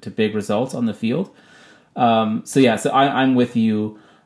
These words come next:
on, on that for sure. And yeah, Colorado is just,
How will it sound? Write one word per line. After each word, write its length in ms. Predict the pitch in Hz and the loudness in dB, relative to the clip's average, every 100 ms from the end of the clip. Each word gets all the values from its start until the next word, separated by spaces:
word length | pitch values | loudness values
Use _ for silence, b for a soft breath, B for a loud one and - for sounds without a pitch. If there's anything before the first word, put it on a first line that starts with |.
| - | -4
on, 340 | 127 107 110 117 | 0 2 0 -2
on 180 | 110 | -2
that 320 | 107 107 - - | 0 0 -2 -10
for 100 | 101 | -10
sure. 560 | - 123 107 104 104 B B - | -6 -4 -2 -2 -6 B B -6
And 220 | 127 123 | -2 0
yeah, 140 | 170 120 | 0 -2
Colorado 580 | - 160 135 120 131 120 | -2 0 2 2 2 2
is 300 | 117 110 107 | 0 -2 -2
just, 420 | 120 - - | -4 -4 -18